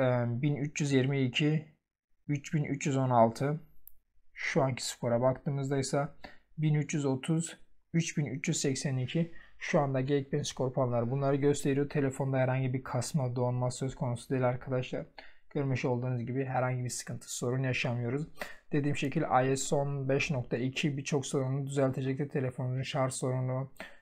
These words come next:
hücresel veri, Wi-Fi sorunu vesaire bu sorunların hepsini düzelteceğine inanıyorum arkadaşlar. Bu yazılım güncelleme tahminen yirmi sekiz yirmi dokuz Kasım ya da bir veya beş Aralık arasında,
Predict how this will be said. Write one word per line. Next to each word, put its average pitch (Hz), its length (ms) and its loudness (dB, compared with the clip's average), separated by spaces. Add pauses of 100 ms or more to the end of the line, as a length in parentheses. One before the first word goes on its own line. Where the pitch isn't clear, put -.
(140)
hücresel 135 560 2
veri, 135 200 4
Wi-Fi 127 440 4
sorunu 127 580 0
vesaire 127 420 0
bu 135 80 -4
sorunların 120 440 -2
hepsini 139 480 -2 (320)
düzelteceğine 131 720 2
inanıyorum 123 480 0
arkadaşlar. 123 560 0 (380)
Bu 143 80 2
yazılım 135 380 2
güncelleme 131 580 2
tahminen 131 600 2 (220)
yirmi 151 240 6
sekiz 147 340 2
yirmi 143 200 2
dokuz 131 280 0
Kasım 147 600 -2 (140)
ya 135 320 6
da 135 220 4
bir 143 320 0
veya 131 260 4
beş 135 200 6
Aralık 131 360 2
arasında, 131 600 2